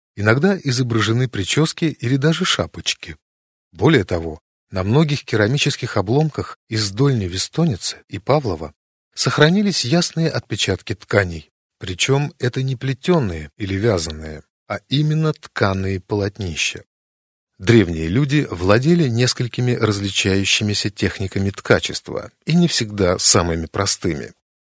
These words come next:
Это почти тридцать тысяч лет назад. Стереотипы о дикарях в рваных шкурах явно не имеют ничего общего с реальностью.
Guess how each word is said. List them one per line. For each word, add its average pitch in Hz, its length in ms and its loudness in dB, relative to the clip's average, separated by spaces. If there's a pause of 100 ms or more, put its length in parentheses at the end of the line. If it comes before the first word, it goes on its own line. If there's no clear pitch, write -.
Это 90 180 -10
почти - 480 -2
тридцать 143 680 -4
тысяч 123 500 -2
лет 104 300 0
назад. 131 540 0 (720)
Стереотипы 151 800 2
о 143 80 2
дикарях 147 800 0
в 98 160 0
рваных 147 440 2
шкурах - 600 -4 (340)
явно 175 460 4
не 147 300 0
имеют 156 360 2
ничего 113 560 0
общего 139 360 -2
с - 120 -4
реальностью. 87 680 0